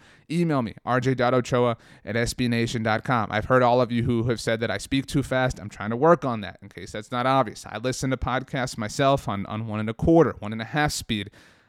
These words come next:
I imagine that's a bit arduous when, when I speak. So I'm trying to slow down. <laughs> Uh, but, um, but that being said, if you do reach out, what is the downside? What is the con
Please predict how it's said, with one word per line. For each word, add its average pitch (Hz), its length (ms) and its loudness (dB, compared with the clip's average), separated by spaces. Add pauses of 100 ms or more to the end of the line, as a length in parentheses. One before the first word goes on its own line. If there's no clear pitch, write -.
I 98 120 -8
imagine 110 340 -4
that's 110 240 -6
a - 40 -18
bit 113 220 -4
arduous 110 560 -4
when, 101 300 -16
when 95 160 -12
I 85 120 -18
speak. - 280 -20
So - 80 -20
I'm 113 60 -16
trying 214 220 4
to 214 40 10
slow 202 220 4
down. 135 220 -2
<laughs> - 60 -20 (300)
Uh, - 400 -2
but, 156 320 0
um, 135 340 0
but 135 120 -4
that 139 180 -2
being 156 180 -2
said, 131 320 -2 (300)
if 123 180 -2
you 123 80 2
do 143 200 6
reach 131 280 2
out, 107 240 0 (220)
what 156 260 8
is 202 140 6
the 185 140 2
downside? 139 480 -2
What 160 120 4
is 190 140 2
the 185 100 6
con 151 520 -2